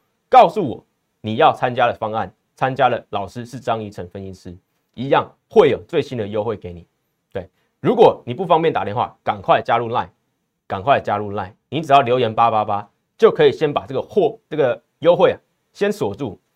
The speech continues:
留言八八八，先把优惠价格先锁住。好，一利电也是，不止创维啊，我们的股票不止创维，一利电礼拜三，对不对？更早布局的，布局在什么时候？对，一月第一周，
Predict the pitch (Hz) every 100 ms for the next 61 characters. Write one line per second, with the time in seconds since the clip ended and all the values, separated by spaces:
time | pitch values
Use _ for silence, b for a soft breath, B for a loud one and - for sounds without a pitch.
0 | _ _ 127 214 185 156 151 151 143 143
1 | - _ 156 160 127 98 - _ - 147
2 | 147 165 120 151 110 92 95 - 139 131
3 | 92 90 92 _ _ _ _ _ _ _
4 | _ 95 92 - _ _ _ _ - 120
5 | 139 120 113 - - 107 101 123 92 240
6 | 240 117 170 123 92 90 85 _ - 123
7 | 120 113 147 - 202 - 104 131 110 85
8 | - _ _ _ _ _ 143 180 165 160
9 | - _ 107 113 147 123 113 113 - 139
10 | 92 - - 165 110 104 143 - 87 82
11 | _ _ _ 208 156 151 131 101 110 90
12 | _ _ _ _ _ _ - 98 - -
13 | 131 139 135 131 113 110 101 95